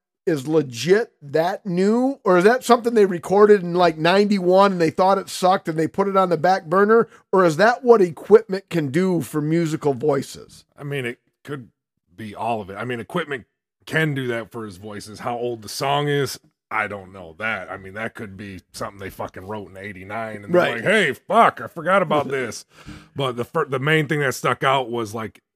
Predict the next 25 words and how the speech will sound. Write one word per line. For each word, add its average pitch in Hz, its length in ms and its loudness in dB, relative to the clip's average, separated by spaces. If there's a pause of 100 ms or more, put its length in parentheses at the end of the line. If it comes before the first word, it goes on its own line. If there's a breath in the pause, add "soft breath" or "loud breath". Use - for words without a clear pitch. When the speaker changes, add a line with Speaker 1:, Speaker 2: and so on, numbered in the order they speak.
(340)
Speaker 2:
like, 123 220 -12
the 107 80 -14
distortion 110 800 -4
they 92 100 -14
put 123 280 -10
over 98 320 -12
his 92 180 -14
voice 107 420 -10
to - 80 -18
mask 98 460 -10
it 82 80 -16
a 82 40 -18
little 82 240 -18
bit. 85 220 -18
And 90 80 -18
I 101 60 -10
was 98 160 -12
like, 90 240 -14
"Eh." 90 880 -14 (440 soft breath)
Somebody 190 340 4
for, 156 160 -2
like, 143 180 0
Guns 143 260 0
N' 127 100 -4
Roses 127 640 -2